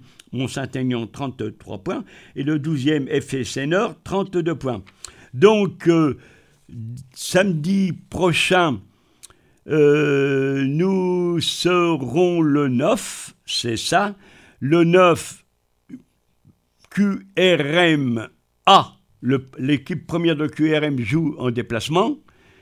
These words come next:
Le F C Rouen dimanche va également en déplacement. Je crois que, alors je crois que Q R M va à, à, à Mantes,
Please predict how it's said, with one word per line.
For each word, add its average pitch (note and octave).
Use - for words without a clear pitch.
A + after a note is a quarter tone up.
Le E3
F F#3+
C -
Rouen D#3
dimanche D3+
va B2+
également C#3+
en E3
déplacement. C3+
Je G#2+
crois D#3
que, -
alors D#3
je E3
crois E3
que D3
Q D#3
R C#3+
M E3+
va A2
à, C3+
à, B2+
à A#2
Mantes, -